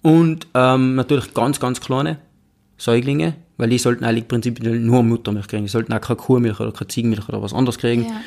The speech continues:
Speaker 1: somit auch keine Sojamilch. Aber man hat auch da festgestellt, bei älteren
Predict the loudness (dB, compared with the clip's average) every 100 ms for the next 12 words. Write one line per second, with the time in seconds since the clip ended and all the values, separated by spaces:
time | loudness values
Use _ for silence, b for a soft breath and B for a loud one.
0 | B -6 -2 0 -2 -4 -4 2 4 4
1 | 2 0 B B B B 2 4 4 4
2 | 4 4 4 6 4 4 2 2 2 2
3 | 2 -2 -2 0 2 4 2 0 -2 2
4 | 0 -2